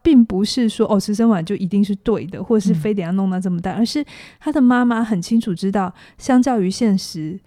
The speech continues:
Speaker 1: 孩子心中这种对正义的坚持，
Speaker 2: 嗯。
Speaker 1: 如果他也知道负担什么代价啦，哦，前提是慈生晚也愿意负担那个代价，就是重考一年。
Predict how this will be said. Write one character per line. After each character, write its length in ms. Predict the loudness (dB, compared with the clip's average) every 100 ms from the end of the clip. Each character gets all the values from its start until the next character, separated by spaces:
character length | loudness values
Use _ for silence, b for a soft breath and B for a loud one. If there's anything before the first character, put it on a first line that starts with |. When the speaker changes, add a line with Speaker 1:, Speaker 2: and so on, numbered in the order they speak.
| b _ _ -20
Speaker 1:
孩 420 | -18 -6 0 0
子 160 | 2
心 300 | -2 4 4
中 260 | 6 2 2
这 140 | 2
种 160 | 0 0
对 100 | 0
正 280 | -2 -2 0
义 140 | 0 -4
的 100 | -6
坚 280 | -4 2 2
持， 460 | 0 -10 -8 -8 -8 B
Speaker 2:
嗯。 120 | 2
Speaker 1:
如 80 | 4
果 100 | 4
他 180 | 2 0
也 140 | 0
知 100 | 2 2
道 140 | 2
负 140 | 0
担 220 | 0 0 -2
什 100 | -4
么 80 |
代 180 | -6 -8
价 240 | -4 -6 -6
啦， 200 | -14 -10
哦， 160 | -10 -8
前 200 | 2 4
提 160 | 4 2
是 240 | 2 -2 B B B
慈 160 | 0
生 120 | 2 4
晚 140 | 2
也 140 | -2 0
愿 260 | 4 6 6
意 120 | 6
负 200 | 4 0
担 180 | 2 2
那 80 |
个 80 | 2
代 160 | -2 -2
价， 160 | -2
就 80 | -2
是 100 | -4
重 300 | -4 -4 -2
考 220 | -4 -6
一 60 | -2
年。 300 | -2 -2